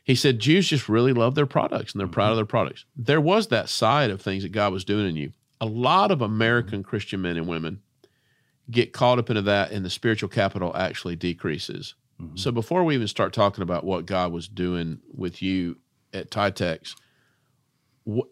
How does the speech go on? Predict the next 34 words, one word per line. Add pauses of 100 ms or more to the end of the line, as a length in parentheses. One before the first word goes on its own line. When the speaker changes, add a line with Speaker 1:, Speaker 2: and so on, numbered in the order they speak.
Speaker 1:
in
your
language,
what
is
spiritual
capital?
So
I
say
spiritual
capital,
people
are
thinking, (480)
"Well,
what
is
that?" (300)
Speaker 2:
Mm-hmm. (180)
Speaker 1:
When
I
say
spiritual
capital
to
you,
what,
what
do
you
think
of? (760)
Speaker 2:
Uh,